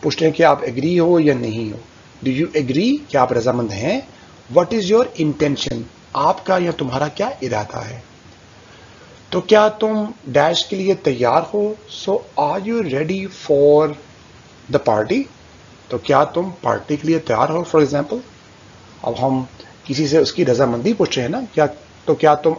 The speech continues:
आने के लिए तैयार हो? तो क्या तुम school जाने के लिए तैयार हो?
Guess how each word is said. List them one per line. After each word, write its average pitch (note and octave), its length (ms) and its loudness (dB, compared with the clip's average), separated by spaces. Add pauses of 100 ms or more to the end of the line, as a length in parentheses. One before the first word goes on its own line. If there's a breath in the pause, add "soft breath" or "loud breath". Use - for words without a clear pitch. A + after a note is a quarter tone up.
आने A#2+ 240 -2
के C#3 140 -6
लिए D3+ 140 4
तैयार C#3+ 420 -4
हो? C3+ 140 -10 (440 loud breath)
तो B2+ 60 -6
क्या C#3+ 220 2
तुम C#3+ 180 -4
school C3+ 380 -4
जाने G#2+ 300 -4
के B2+ 100 -8
लिए D3+ 120 -2
तैयार C#3+ 280 -6
हो? C#3 180 -8